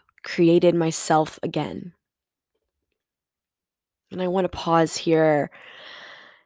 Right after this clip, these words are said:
and go off script because I have tears gently rolling down my face.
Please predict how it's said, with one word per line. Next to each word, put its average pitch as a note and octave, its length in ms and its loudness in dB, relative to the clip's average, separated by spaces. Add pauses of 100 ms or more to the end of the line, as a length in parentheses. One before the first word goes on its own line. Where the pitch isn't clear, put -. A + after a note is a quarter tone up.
and F3 160 0
go F#3 160 6
off F3 160 2
script - 760 -6 (340)
because - 220 -10
I F3 80 -4
have F3 140 -4
tears F3 760 -2 (1120)
gently F3 400 -2
rolling D#3+ 380 2
down D3 240 -6
my C#3+ 120 -8
face. - 840 -4